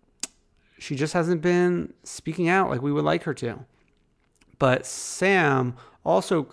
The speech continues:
uh, replied to Val's Facebook post saying, "The BuzzFeed Taylor Swift article was totally misogynistic, as if a woman can't be successful without playing victim. Shame on BuzzFeed."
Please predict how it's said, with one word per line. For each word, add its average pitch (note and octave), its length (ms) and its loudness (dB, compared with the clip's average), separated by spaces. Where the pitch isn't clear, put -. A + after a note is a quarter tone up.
uh, A#2+ 220 -2
replied C3 360 0
to C3+ 60 -2
Val's B2+ 400 2
Facebook C3 360 -4
post C3 280 -4
saying, C3 260 -2
"The B2+ 60 -4
BuzzFeed F3 760 -2
Taylor G3 260 0
Swift F3 340 0
article D3+ 360 0
was C3+ 140 0
totally D#3+ 240 2
misogynistic, D3+ 880 -2
as C3+ 180 2
if C#3+ 160 2
a C3+ 80 6
woman F3 400 4
can't D#3 240 -6
be E3 80 2
successful C#3+ 540 -2
without C3+ 300 0
playing C#3 300 -2
victim. B2+ 420 -6
Shame E3 380 0
on D3+ 180 2
BuzzFeed." - 440 -4